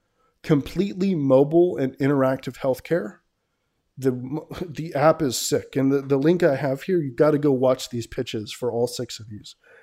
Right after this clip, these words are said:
Just absolutely fantastic stuff. Everly Well is home medical testing kits. So they send you the stuff, you send it back, and, and you're done. You get these awesome metrics. Uh, Mobilytics is the customized professional gamer training.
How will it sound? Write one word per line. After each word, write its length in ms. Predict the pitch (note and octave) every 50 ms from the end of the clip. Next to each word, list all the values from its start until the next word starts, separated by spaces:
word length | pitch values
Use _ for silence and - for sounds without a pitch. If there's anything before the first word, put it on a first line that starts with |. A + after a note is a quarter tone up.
| _ _
Just 260 | - C3+ B2+ - - - -
absolutely 600 | C#3 C3+ C3+ C3 B2+ - - C3 B2+ A#2+ B2 B2+
fantastic 600 | A#2+ - C#3+ B2+ B2 A#2 B2+ A#2+ A#2 - - -
stuff. 320 | - - - A#2 G#2+ - _ _ _ _ _ _ _ _ _ _ _ -
Everly 420 | - C3 D3 D3 E3 F3+ F#3+ G3 F#3+
Well 500 | E3+ D3 C3+ C#3 D#3 G#3+ A3 - - _ _ _ _ _ _ _ _ _ -
is 240 | D3+ C#3 C3+ B2+ -
home 560 | C#3+ B2+ - D3+ E3 E3+ E3+ F3+ F3 - -
medical 400 | D3 C#3+ C#3+ D3 C#3 - D3+ C3
testing 420 | - - C3+ B2+ - - B2 A2+
kits. 480 | G#2+ - A2 G#2 _ - - - - - _ _ _ _ _ _ _ _ _ _
So 220 | - - - C3 B2
they 180 | A#2+ C3+ C3+
send 280 | C#3 - - E3 D#3 D3+
you 80 | D3+ D3+
the 100 | D3 D3
stuff, 400 | - - D3+ D3 C#3 C3+ - C#3
you 100 | C3+ B2
send 260 | - - C3+ C#3 C#3
it 120 | C3+ C3+
back, 400 | - C3 B2+ C3 C3 B2 - - A#2+
and, 160 | C#3 C3 B2 B2+ -
and 120 | C3+ C3 C3
you're 100 | B2+ A#2
done. 320 | A#2+ C#3+ C3+ B2 A#2+ A#2
You 100 | A#2+ A#2
get 160 | B2 C3+ A#2+
these 200 | B2+ A#2 A2+ - -
awesome 380 | - A#2 A#2 A#2 - - B2
metrics. 520 | A2+ A2 A2+ - - - _ - - - _ _ _ _ _ _ _ _ _ _ _ _ _ -
Uh, 160 | C3+ B2 B2
Mobilytics 840 | B2+ B2+ C#3 D#3 D#3+ E3+ D#3 C3+ C3+ C3+ - G#3 A3+ - - - -
is 160 | - C#3 B2+
the 100 | C3 C3
customized 720 | A#2 - - E3 D#3+ D#3+ - D#3+ D3+ C#3+ C#3 C#3 C3+ C3+ -
professional 600 | - C3 - - C3+ C3 - - D#3+ D3 C3 A#2+
gamer 420 | A#2 - C3 B2+ C3 C3 C#3+ D3+ E3
training. 520 | - - F3 E3+ F3 F#3+ G#3+ A3+ A3+ -